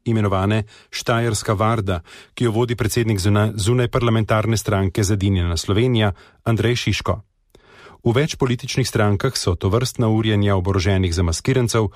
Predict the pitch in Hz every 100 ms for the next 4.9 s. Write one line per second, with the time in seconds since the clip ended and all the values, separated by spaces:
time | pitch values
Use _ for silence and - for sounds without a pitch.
0 | - - - 113 - 135 131 - 131 104
1 | 85 80 - _ - 101 92 87 104 117
2 | 117 123 - - - 120 113 98 127 131
3 | - 117 101 - 120 135 - 117 101 -
4 | 98 90 82 101 92 - 101 85 78